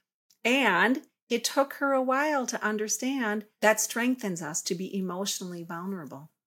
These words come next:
That strengthens us to say, "Yeah, my shoulder's hurting. It's killing my arm to hold this suitcase. And my friend is asking if she can have it, if she can carry it for me."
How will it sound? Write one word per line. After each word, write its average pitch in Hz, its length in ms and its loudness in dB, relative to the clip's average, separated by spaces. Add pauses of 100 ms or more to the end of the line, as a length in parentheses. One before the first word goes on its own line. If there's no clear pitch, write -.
(280)
That 202 180 6
strengthens 240 640 0
us - 400 -4 (360)
to 190 120 0
say, 180 500 2 (400)
"Yeah, 269 300 -2 (460)
my 202 140 2
shoulder's 254 520 2
hurting. 170 500 -6
It's 190 160 -6
killing 320 460 6
my 190 200 2
arm 202 500 2
to 202 140 -6
hold 202 240 2
this 185 200 -2
suitcase. 202 720 -4 (880)
And 247 180 8
my 247 100 6
friend 359 300 6
is 233 100 2
asking 220 400 2
if 202 80 -2
she 202 160 -2
can 196 120 -2
have 277 240 2
it, - 100 -6 (500)
if 202 100 4
she 214 200 0
can 208 200 -2
carry 330 280 4
it - 100 -6
for - 140 -10
me." - 220 -18